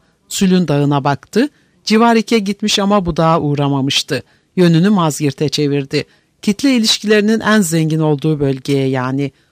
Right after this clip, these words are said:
Horoz ve köpek sesleri geliyordu yakından. Doğudaki bulutlar şafağın dayanılmaz ışığı karşısında küme küme parçalanarak kuzeye doğru çekiliyordu.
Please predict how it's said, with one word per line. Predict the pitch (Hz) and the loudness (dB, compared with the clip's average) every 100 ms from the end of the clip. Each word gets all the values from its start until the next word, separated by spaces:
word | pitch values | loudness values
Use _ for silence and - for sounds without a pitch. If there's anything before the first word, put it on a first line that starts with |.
| _ | _
Horoz | 160 170 180 160 | 2 2 2 0
ve | 233 | -2
köpek | - 170 160 - | -2 -4 -4 -4
sesleri | 147 135 147 139 | -6 -4 -4 -2
geliyordu | 135 139 143 139 135 | -2 -2 -2 -4 -4
yakından. | 143 135 151 143 139 143 _ _ _ _ _ _ _ _ _ _ | -4 -4 -6 -4 -4 -8 _ _ _ _ _ _ _ _ _ _
Doğudaki | 233 254 269 254 262 | 2 4 2 2 0
bulutlar | 240 233 - 233 | 2 0 0 0
şafağın | 240 - 202 208 208 190 | 2 0 0 2 2 2
dayanılmaz | 180 180 180 180 170 | 2 2 2 2 0
ışığı | 156 - 151 | -2 -2 -2
karşısında | - 147 135 - 151 | -2 -2 -2 -2 -2
küme | 143 - 220 | -4 -2 -2
küme | 226 180 170 | 0 -2 -4
parçalanarak | - 151 - 151 143 139 175 220 | -2 -4 -2 -4 -2 -2 -4 -4
kuzeye | - 160 165 143 | -8 -2 -2 -2
doğru | 139 143 | -2 -4
çekiliyordu. | 185 160 143 147 139 139 135 151 | -4 -8 -8 -6 -4 -4 -6 -6